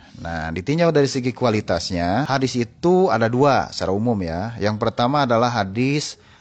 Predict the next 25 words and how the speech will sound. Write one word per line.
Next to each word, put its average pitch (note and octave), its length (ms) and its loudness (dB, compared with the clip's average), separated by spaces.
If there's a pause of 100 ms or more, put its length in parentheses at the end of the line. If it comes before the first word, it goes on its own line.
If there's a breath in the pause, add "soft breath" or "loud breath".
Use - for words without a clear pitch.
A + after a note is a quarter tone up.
(160 soft breath)
makbul, D3 1000 0
artinya A2+ 420 -2
adalah A2+ 320 -2
hadis A#2+ 240 -6
yang B2+ 160 -6
diterima. C#3 680 -4 (440 loud breath)
Yang A2 320 -6
keduanya A2+ 320 -2
adalah A#2+ 400 -4
mardud. F#2+ 800 -4
Nah, G2 400 -2
hadis G2+ 240 -4
makbul G#2 720 0
ada G#2 240 -2
dua. F#2+ 400 -6
Yang F#2+ 240 -8
pertama A2 480 -2
adalah G#2+ 480 -2
hadis F#2+ 320 -8
sohih, C#3 640 -4 (160)
yang F#2 160 -8
keduanya F2+ 480 -6
adalah G#2+ 240 -6
hadis A#2 400 -6
hasan. F2+ 720 -6